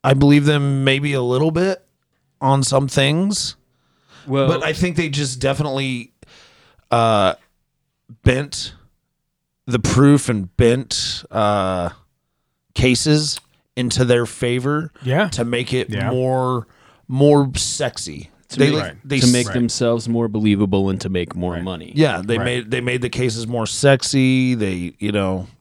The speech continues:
Speaker 3: Okay.
Speaker 2: I mean, I do, before we move
Speaker 1: 'Cause
Speaker 2: on,
Speaker 1: we all gotta eat.
Speaker 2: wanna bring up that, uh, there was at least one case, and I can't, I don't think it was the Enfield one. I, I wanna say it was, like,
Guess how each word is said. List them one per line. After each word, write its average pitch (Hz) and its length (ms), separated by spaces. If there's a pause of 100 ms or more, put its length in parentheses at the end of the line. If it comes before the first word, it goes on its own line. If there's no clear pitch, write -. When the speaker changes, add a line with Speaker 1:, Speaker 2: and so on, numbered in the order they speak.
(260)
Speaker 3:
Okay. 104 180 (300)
Speaker 2:
I 139 80
mean, 139 260
I 143 120
do, 151 200
before 131 320
we 120 120
move 110 160
Speaker 1:
'Cause 107 120
Speaker 2:
on, 101 220
Speaker 1:
we 131 180
all 135 140
gotta 123 200
eat. 107 260 (200)
Speaker 2:
wanna 110 320
bring 107 240
up 104 240
that, 104 260
uh, 95 340 (380)
there 107 320
was 107 300
at - 100
least 110 220
one 104 220
case, 101 320
and 98 100
I 92 60
can't, 101 280
I 98 100
don't 98 200
think 101 160
it - 60
was 95 180
the 95 160
Enfield 92 320
one. 90 220
I, 82 80 (120)
I 90 160
wanna 92 220
say 87 220
it 73 80
was, 92 160
like, 85 160